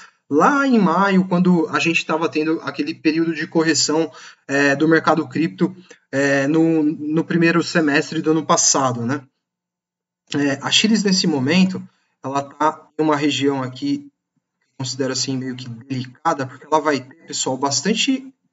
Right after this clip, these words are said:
médias móveis pra romper. Ó, essas linhas que eu abri aqui são as médias móveis de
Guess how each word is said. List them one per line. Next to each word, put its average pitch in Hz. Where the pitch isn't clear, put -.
médias 165
móveis 156
pra 156
romper. 151
Ó, 131
essas 143
linhas 151
que 151
eu 147
abri 135
aqui 165
são 156
as 123
médias 151
móveis 147
de 123